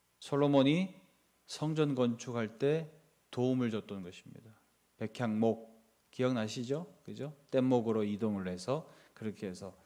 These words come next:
성전을 지을 때, 솔로몬이 솔로몬 성전을 지을 때 가장 큰 도움을 받았던 곳이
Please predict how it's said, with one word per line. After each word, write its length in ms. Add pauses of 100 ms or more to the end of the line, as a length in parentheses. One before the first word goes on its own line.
(260)
성전을 640
지을 260
때, 120
솔로몬이 640
솔로몬 400
성전을 500
지을 320
때 340 (420)
가장 540
큰 220
도움을 280
받았던 500
곳이 440